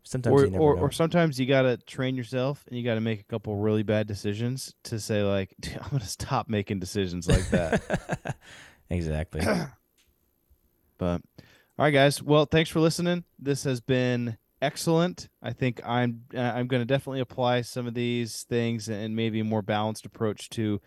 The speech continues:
Speaker 2: my decision making. Uh, I think sometimes I lean a little bit on the, uh, indecisive.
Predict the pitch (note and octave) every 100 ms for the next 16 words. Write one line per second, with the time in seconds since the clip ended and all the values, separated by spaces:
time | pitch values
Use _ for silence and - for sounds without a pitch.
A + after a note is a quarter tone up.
0 | _ _ _ - G#2+ G#2+ A2 A#2 C3+ D3+
1 | D3 C3+ E3 D#3 D#3+ E3 - F3+ F#3+ _
2 | _ _ _ C#3 C#3 C3+ D#3 E3+ B3 -
3 | F#3 G3 G#3+ B3+ - C3+ C#3+ C#3+ C#3 C#3+
4 | D3+ D#3 C#3 D3+ D3 D#3+ - D#3 E3 E3
5 | E3 E3+ E3 D#3+ E3+ - F#3 G#3 G2+ D2+